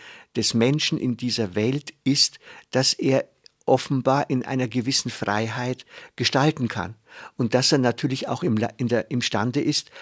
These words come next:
Taten, die er gesetzt hat, zu korrigieren oder rückgängig zu machen oder wie auch immer. Jetzt bringt er in acht Punkten, ja, bringt er, äh,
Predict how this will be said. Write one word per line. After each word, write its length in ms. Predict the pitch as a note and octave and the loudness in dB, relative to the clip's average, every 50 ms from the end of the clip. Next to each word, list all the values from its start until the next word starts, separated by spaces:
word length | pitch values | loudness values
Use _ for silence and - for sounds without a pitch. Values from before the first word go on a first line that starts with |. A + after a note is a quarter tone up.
| - - _ - | -20 -18 _ -4
Taten, 420 | B2+ B2 A#2+ C3 C3 - C#3+ C3+ | 0 2 2 2 2 0 -4 -4
die 220 | C3 C3 B2+ B2+ | -4 -2 -2 0
er 60 | B2+ A2 | 0 0
gesetzt 640 | - A#2+ G2+ - - G#2+ G#2 G#2 - - - - | -2 -4 -4 -2 0 -2 -2 -2 -4 -6 -4 -4
hat, 300 | - C#3 D#3+ - - - _ _ _ _ - - _ _ _ | -6 -6 -6 -8 -10 -20 _ _ _ _ -20 -20 _ _ _
zu 160 | - - D3 | -2 -2 -2
korrigieren 800 | B2+ - - C#3 C3+ C#3+ C3+ B2+ D3 E3+ D#3+ C3 G#2 G2 F2 E2+ - _ _ _ - - - _ - | -2 0 0 2 2 2 0 -2 -2 0 0 0 -2 -4 -8 -8 -14 _ _ _ -20 -20 -16 _ 0
oder 280 | - A#2 G#2 B2 A#2+ | 2 4 6 6 6
rückgängig 520 | D3 D#3+ - - B2 G#2+ G2+ G2 - - - | 4 2 0 0 0 0 0 -2 -6 -8 -8
zu 140 | - - G2+ | -6 -6 -4
machen 360 | F#2 F2 - - - G2 - - | -6 -6 -10 -12 -14 -14 -14 -10
oder 240 | - - - C3+ | -4 0 0 0
wie 140 | G#2+ A2+ C#3 | 0 0 -4
auch 120 | D3+ C#3 - | -4 -4 -4
immer. 280 | - B2 G#2+ F#2+ - _ _ _ _ _ _ _ _ _ - - - - | -4 -4 -4 -4 -6 _ _ _ _ _ _ _ _ _ -18 -16 -4 4
Jetzt 320 | - E3+ E3 - - - - _ _ - _ - | 4 6 6 4 0 -2 -12 _ _ -20 _ 0
bringt 380 | D3+ D3+ C#3 D3 D#3+ D#3 - | 4 6 8 8 6 6 6
er 280 | C#3+ C3+ B2+ B2+ - - | 6 6 6 4 4 4
in 140 | - C#3 - - | 4 4 4 4
acht 460 | - - E3+ - - - - - - | 4 4 4 4 0 -4 -8 -10 -8
Punkten, 560 | - - C#3+ B2+ A#2+ - - - - E3+ F#3+ - _ _ _ _ _ - - - - - - - | -4 0 0 0 0 -2 -4 -2 0 0 -2 -2 _ _ _ _ _ -20 -20 -20 -20 -20 -10 -2
ja, 160 | - C#3 D#3 D#3 | 0 0 0 2
bringt 440 | - C3+ B2 C3+ D3+ D#3 D#3 - | 4 4 6 6 4 4 0 -2
er, 340 | - D3 C#3+ C#3+ C#3 C#3+ C3+ - _ - _ - - - - _ _ _ _ - | 0 4 4 6 4 4 2 -4 _ -20 _ -18 -18 -18 -20 _ _ _ _ 0
äh, 340 | B2 B2 A#2+ A#2+ B2 C3+ | 2 4 4 4 4 2